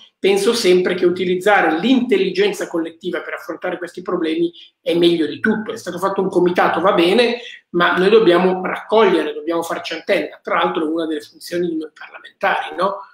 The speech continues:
Cioè, non essere portavoci non è, non è il mio modello, però, diciamo, essere capaci di produrre rappresentanza, quindi di raccogliere esigenze e suggerimenti, eccetera, e di portarli sui tavoli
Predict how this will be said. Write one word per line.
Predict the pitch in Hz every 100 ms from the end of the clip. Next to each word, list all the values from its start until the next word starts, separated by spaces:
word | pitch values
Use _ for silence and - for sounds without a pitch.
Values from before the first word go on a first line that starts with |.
| _ -
Cioè, | 170 151 - - _ - -
non | 151 185 180
essere | 156 - 165 147
portavoci | - 135 156 147 147 - 175
non | 151 151
è, | 156
non | 131 170
è |
il | 156
mio | 180 170
modello, | 185 170 135 156 165 - - - - _
però, | 214 202 196 185
diciamo, | - 185 185 202 202 190
essere | 180 180 165
capaci | - 196 165 151 - 175
di |
produrre | 170 147 151 165 156
rappresentanza, | 147 - - 170 - 180 170 -
quindi | - 160 -
di | 147
raccogliere | 151 - 202 196 160 147
esigenze | 147 - - 196 175 - 147 - _ _ _ -
e | 156 147 139
suggerimenti, | - 175 151 175 170 190 175 277
eccetera, | 262 - - 190
e | 175
di | -
portarli | 190 185 - 165 180
sui | 180 170
tavoli | 151 147 151 151